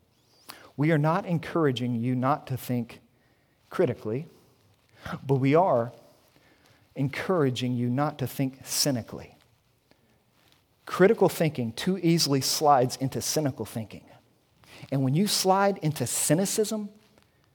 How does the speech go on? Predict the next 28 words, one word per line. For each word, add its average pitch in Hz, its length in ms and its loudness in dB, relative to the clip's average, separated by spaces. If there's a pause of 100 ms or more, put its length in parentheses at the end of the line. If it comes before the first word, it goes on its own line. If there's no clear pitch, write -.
(1400)
you 156 140 2
have 170 600 2
no 139 160 2
bearings 123 640 2
on 143 240 0
knowledge. 113 440 -6
You 143 100 -2
have 180 420 -2
no 135 240 2 (160)
credible 143 580 4
way 147 320 2
of 123 140 0
finding 143 640 0
that 147 220 2
which 135 180 -2
is 127 160 -6
true, 135 460 0
that 135 160 0
which 156 140 -6
is 123 140 -4
good, 139 420 -2
that 131 120 -2
which 143 140 -6
is 135 120 -4
noble, 143 360 2
that 147 180 0
which 151 160 -4
has 151 220 4